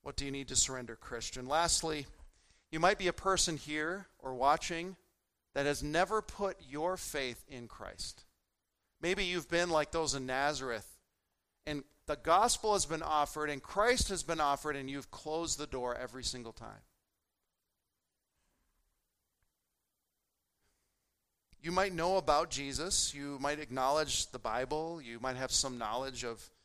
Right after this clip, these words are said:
Christianity, but you can't say that you're a true believer in Christ.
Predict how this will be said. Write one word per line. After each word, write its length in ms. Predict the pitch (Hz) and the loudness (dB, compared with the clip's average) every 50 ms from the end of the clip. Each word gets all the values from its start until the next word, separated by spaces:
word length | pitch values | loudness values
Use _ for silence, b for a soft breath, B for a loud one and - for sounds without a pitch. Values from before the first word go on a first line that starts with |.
| _ _ - | _ _ -10
Christianity, 1040 | - 160 147 - - - 143 131 131 135 135 139 131 - - 131 123 120 120 117 - b b b b b | -6 -2 -2 0 0 -2 -2 -2 -4 -4 -4 -4 -4 -4 -4 -4 -6 -10 -12 -12 -16 b b b b b
but 140 | 127 - | -8 -6
you 80 | - - | -6 -6
can't 300 | - - 175 165 160 156 | -4 -4 -2 -2 2 2
say 260 | - - 165 156 156 | 2 2 2 0 -2
that 140 | 135 135 131 | -2 -4 -4
you're 180 | 131 127 127 123 | -4 -8 -8 -8
a 60 | 120 | -6
true 640 | - - - - - 151 147 147 147 147 143 139 _ _ _ _ - | -6 -6 -8 -6 -8 -12 -12 -12 -12 -12 -12 -14 _ _ _ _ -14
believer 520 | 123 117 110 120 117 117 107 120 117 113 | -12 -12 -10 -10 -10 -10 -10 -10 -10 -10
in 180 | - - 110 104 | -12 -16 -18 -20
Christ. 540 | - - 104 - - - - - - - | -20 -20 -20 -20 -18 -16 -16 -16 -16 -18